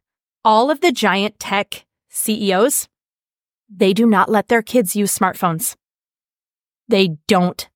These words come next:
let them have social media. Steve Jobs was once asked in an interview after the amazing iPad that, you know, everyone's going gaga over. And the interviewer said, "Your kids must love the iPad."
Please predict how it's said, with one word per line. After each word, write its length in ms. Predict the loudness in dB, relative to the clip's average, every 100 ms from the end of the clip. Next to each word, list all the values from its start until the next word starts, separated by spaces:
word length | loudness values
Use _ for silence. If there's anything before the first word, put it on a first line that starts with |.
| -2
let 200 | 0 2
them 160 | -2
have 420 | 0 0 -2 -2 -16 _
social 440 | -4 -2 -2 -2 -4
media. 360 | -2 -4 -8 _ _ _ _ -8
Steve 400 | -6 0 0 2
Jobs 520 | 0 2 0 -4 -12 _ _ _
was 260 | 0 0 2
once 240 | 0 0 0
asked 280 | -2 -2 0
in 80 | 0
an 140 | 0
interview 460 | 2 0 2 0 2
after 340 | -2 0 -2
the 140 | 0
amazing 800 | 0 0 0 2 4 4 2 -2
iPad 580 | 0 0 0 0 0 0
that, 160 | -2 -2
you 120 | -4
know, 160 | -4 -6 -8 0
everyone's 520 | 0 2 0 -2 0
going 360 | 0 0 -2 -4 -12 0
gaga 420 | 2 2 0 0
over. 440 | 2 2 2 -2 -4 -14 -20 -20 _ _ _ _ _ _ -2
And 300 | 0 0 -2 -6 _
the 200 | -2 -2
interviewer 540 | 0 0 2 0 0 0
said, 340 | 2 0 2
"Your 140 | -2 -2
kids 360 | 0 -2 0
must 260 | 0 0 0
love 560 | -2 0 2 2 2
the 160 | 0 0
iPad." 540 | 0 0 -2 -4 -4